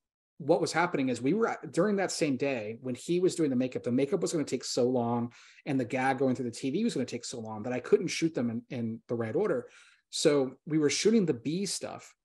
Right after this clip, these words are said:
in the other room. And again, this is that luxury that you mentioned, Carlo, of, like, being right there. In the B stuff in the other room, I would then, sh-, we'd shoot some stuff and then they'd be getting ready, getting the lights ready, whatever's needed. I'd run next door to the other room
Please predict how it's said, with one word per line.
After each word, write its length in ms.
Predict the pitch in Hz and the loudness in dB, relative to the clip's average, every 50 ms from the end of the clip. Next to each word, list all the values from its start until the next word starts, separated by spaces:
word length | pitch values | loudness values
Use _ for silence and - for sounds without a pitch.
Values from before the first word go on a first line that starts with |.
| _ _ - | _ _ -4
in 120 | - 139 139 | -2 0 2
the 140 | 135 135 | 2 2
other 200 | 127 139 185 202 | 2 2 2 2
room. 260 | 175 135 127 113 113 123 | 2 0 -2 -2 -2 -4
And 60 | 127 | -2
again, 220 | 127 143 123 113 | 0 0 0 0
this 160 | 120 120 - | -2 -2 -4
is 80 | 135 113 | -4 -4
that 160 | 135 127 120 127 | -4 -4 -4 -4
luxury 280 | 123 117 - - 127 | -6 -6 -4 -4 -2
that 100 | 120 123 | -2 -2
you 80 | 127 117 | -2 -2
mentioned, 300 | 120 120 - - 117 - | -2 -4 -4 -6 -8 -8
Carlo, 300 | - 117 107 107 110 107 | -10 -10 -8 -8 -10 -10
of, 80 | 104 | -8
like, 140 | 120 110 - - | -10 -10 -8 -6
being 200 | 131 120 113 110 | -4 -4 -4 -4
right 180 | 107 104 - | -6 -8 -4
there. 280 | - 175 151 120 - - - - - - - _ _ _ | 0 0 0 0 -2 -6 -12 -20 -20 -20 -20 _ _ _
In 100 | 160 151 | 2 2
the 60 | 160 | 2
B 220 | 139 - 165 185 185 | 2 2 0 0 2
stuff 200 | - 226 170 - | 2 0 0 0
in 60 | 165 | 0
the 60 | 147 | 0
other 140 | 135 139 120 | 0 0 0
room, 300 | 113 120 113 107 110 - _ _ _ _ _ - | 0 -2 -4 -4 -8 -12 _ _ _ _ _ -6
I 160 | 143 139 160 | 0 2 4
would 180 | 185 202 180 156 | 6 6 6 6
then, 280 | 165 156 147 147 139 | 4 2 2 2 0
sh-, 200 | 139 - - - - - | 0 -4 -6 -8 -8 -8
we'd 200 | 151 143 139 135 | -4 -4 -2 0
shoot 180 | - 185 185 - | 0 0 0 0
some 100 | 175 165 | -4 -4
stuff 380 | - 156 135 135 131 - - - - | -2 -2 -2 -2 -2 -6 -10 -10 -6
and 120 | 151 139 | -2 0
then 100 | 147 139 | 2 4
they'd 160 | 143 147 147 | 4 4 4
be 80 | 160 156 | 4 4
getting 280 | 135 165 147 151 151 135 | 4 4 2 4 2 2
ready, 320 | 135 127 123 127 127 127 127 123 | 0 0 0 0 -2 -2 -2 -2
getting 180 | 131 131 131 | -2 0 0
the 40 | 131 | 2
lights 300 | 131 127 123 120 - - | 2 2 2 0 0 0
ready, 200 | 131 123 123 123 | 0 0 0 0
whatever's 400 | 120 117 113 117 123 139 131 - | -2 -2 -2 -2 -2 -2 -2 -2
needed. 280 | 135 120 120 117 117 113 - - - - - - - | -2 -2 -2 -2 -4 -6 -10 -16 -20 -20 -20 -10 -4
I'd 220 | 147 147 160 135 | 0 0 2 2
run 360 | 131 120 127 135 143 160 170 | 2 2 2 4 4 4 4
next 280 | 165 156 156 - - - | 2 0 -2 -4 -6 -4
door 420 | 135 117 104 104 113 151 170 175 - - | -4 -4 -2 -2 -4 -6 -8 -10 -10 -8
to 100 | - 131 | -4 -2
the 140 | 135 131 | -2 0
other 160 | 131 139 143 120 | 2 2 0 0
room 320 | 113 110 107 110 135 | -2 -4 -8 -8 -10